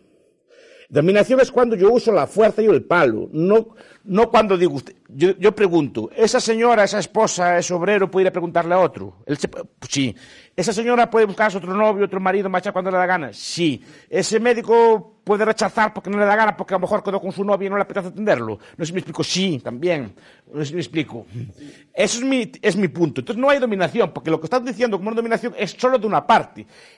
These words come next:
Entonces, de tener que atender a las exigencias de Petit, lo que serían dominados serían los otros, no sé si me explico. El marido sería dominado, el patrón sería dominado y el médico sería dominado. Y yo digo, creo que las relaciones son libres, que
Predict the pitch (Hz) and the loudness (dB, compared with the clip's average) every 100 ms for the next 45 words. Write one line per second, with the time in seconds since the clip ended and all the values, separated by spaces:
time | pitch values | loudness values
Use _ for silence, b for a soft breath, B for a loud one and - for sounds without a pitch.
0 | b 147 254 214 - 127 131 175 233 277 | b -2 0 -2 -10 -8 -6 -4 -4 -4
1 | 294 233 220 214 196 120 139 139 131 160 | -2 -2 -2 2 0 0 -4 -6 -8 -4
2 | 269 269 262 262 - 233 - b b b | -4 -2 -6 -6 -6 -10 -12 b b b
3 | 175 175 247 254 247 262 285 233 269 262 | -10 -2 0 2 0 2 2 2 0 0
4 | 165 247 247 120 - 170 180 190 190 160 | 2 0 0 -14 -12 -10 -6 -4 -4 -4
5 | 117 95 _ b - 151 175 269 208 156 | -8 -16 _ b -8 0 2 2 0 0
6 | 160 160 196 240 240 254 240 170 175 156 | 0 0 2 2 4 4 2 -2 -4 -2
7 | 170 170 196 196 202 190 175 170 160 156 | -2 -2 -2 -2 -2 -4 -4 -6 -4 -6
8 | 165 190 147 113 B B 139 180 208 - | -4 -2 -2 -4 B B 0 2 2 0
9 | 202 202 208 196 196 220 208 214 208 120 | -6 -2 0 0 -2 -4 -4 -4 -4 -4
10 | 117 | -10